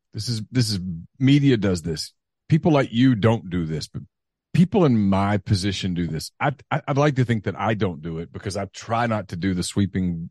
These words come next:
judgments in early September. But the kid comes in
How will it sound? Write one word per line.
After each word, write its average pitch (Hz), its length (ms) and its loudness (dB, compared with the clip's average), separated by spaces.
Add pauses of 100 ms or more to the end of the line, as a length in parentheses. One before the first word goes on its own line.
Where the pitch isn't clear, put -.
judgments 90 520 -4
in 85 120 -6
early 90 260 0
September. 90 540 -4 (580)
But 160 120 0
the 160 80 4
kid 208 300 2
comes 185 300 2
in 110 380 0